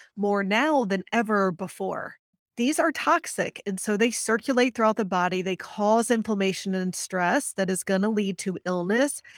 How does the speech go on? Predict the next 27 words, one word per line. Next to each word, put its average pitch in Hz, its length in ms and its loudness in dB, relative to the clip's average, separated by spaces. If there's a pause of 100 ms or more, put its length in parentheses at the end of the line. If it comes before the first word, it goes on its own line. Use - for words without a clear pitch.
and 220 220 0
aging 196 640 0
and 185 240 -4
genetic 180 500 0
defects, - 680 -4 (100)
none 196 220 0
of 220 160 -2
which - 260 -6
we 190 80 -2
want, 202 500 -2
right? 202 380 -4 (340)
Now, 220 380 6 (220)
these 247 240 4
metals 285 320 8
also 240 360 6
accumulate 247 840 4
in 202 120 0
places 202 480 -2
like 196 220 -2
the 202 80 -2
brain, 214 800 0 (400)
causing 196 420 -2
neurological 202 800 2
issues 240 560 0
such - 240 -4
as 170 100 -6
insomnia, 226 880 2